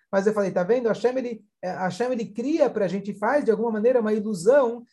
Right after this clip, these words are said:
que aquilo que eu tô acreditando pode ser que causou, de forma nenhuma." Isso é uma proibição da Torá. A gente começar a conectar, é, tomar decisões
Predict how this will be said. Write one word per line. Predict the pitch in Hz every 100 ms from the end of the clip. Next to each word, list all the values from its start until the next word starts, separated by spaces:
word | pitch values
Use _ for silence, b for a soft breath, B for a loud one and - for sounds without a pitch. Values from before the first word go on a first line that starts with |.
| b
que | 180
aquilo | 160 - 277 247
que | 202
eu | 180
tô | 226
acreditando | 233 220 214 208 277 294 226 240 - _
pode | 220 240
ser | - 247
que | 226
causou, | 220 208 170 185 175 - -
de | 165
forma | - 262 262
nenhuma." | 233 208 180 156 135
Isso | 247 262 226
é | 208 226
uma | 202 180
proibição | 185 170 147 240
da | 254 214
Torá. | 180 160 131 - _ -
A |
gente | 147 208 202 202 -
começar | 196 185 - 240
a | 233
conectar, | 208 185 180 202 202 139 - _ _
é, | 156 151 143 147 147
tomar | 220 220 240
decisões | 254 233 - 165 175 247 160 131 -